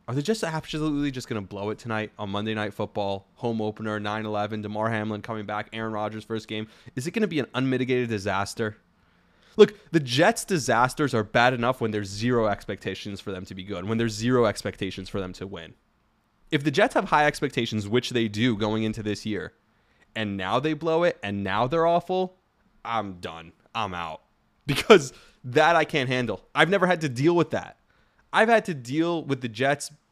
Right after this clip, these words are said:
being s-, extremely frustrating, even when there's no expectations. The expectation is low. You know that, what is it? The meme or whatever that it's like, "Wow, the expectations were low, but damn, this is, you exceeded even that."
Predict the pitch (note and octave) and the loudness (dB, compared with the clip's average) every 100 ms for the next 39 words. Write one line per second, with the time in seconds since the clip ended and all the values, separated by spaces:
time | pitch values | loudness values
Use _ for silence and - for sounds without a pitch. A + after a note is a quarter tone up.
0 | _ - D#3+ D3+ C3 - - E3 - - | _ -6 -2 -2 -4 -8 -6 -4 -4 -4
1 | A3+ G#3 - F#3+ G#3 F#3 C#3 F3+ A#3 A#3 | -4 -4 0 0 2 0 -2 -4 -2 0
2 | A3 G#3 F#3+ G#3+ G#3+ G3+ G3 E3+ C3+ A2+ | 0 -2 0 0 0 0 -2 -2 -2 -8
3 | - _ _ D#3 D#3+ - E3+ E3 D#3 D#3+ | -12 _ _ 0 0 0 -2 0 0 -2
4 | C3 D3 C#3 B2+ D3 C#3+ C3+ - - C#3 | 0 2 4 4 4 2 0 -8 -6 -2
5 | C#3 D3+ - - - _ _ - B2 A2+ | 0 0 -2 -10 -20 _ _ -4 0 2
6 | B2+ C#3+ C#3+ C#3 C3+ C#3 C3+ C3+ B2 - | 2 2 2 4 2 2 2 2 0 0
7 | A2+ A2+ - _ _ _ _ A2+ G#2+ C3 | 0 0 -4 _ _ _ _ -16 -2 4
8 | C#3 B2+ B2 C3 - A#2+ C3 B2 A#2 A2 | 6 6 4 0 0 -2 -2 -2 -4 -4
9 | A2+ A2 A#2 B2 G#2 G#2+ F#2+ _ - B2+ | -2 -2 2 2 2 -2 -6 _ 0 4
10 | A#2+ G#2 G#2+ A#2+ G#2+ F#2 - A2 A2+ A2 | 4 4 0 -2 -4 -8 -8 -4 -4 -4
11 | - C3 G#2+ A2 G#2+ G#2 A2 G#2 - | -6 -6 -4 -4 -4 -2 0 0 -2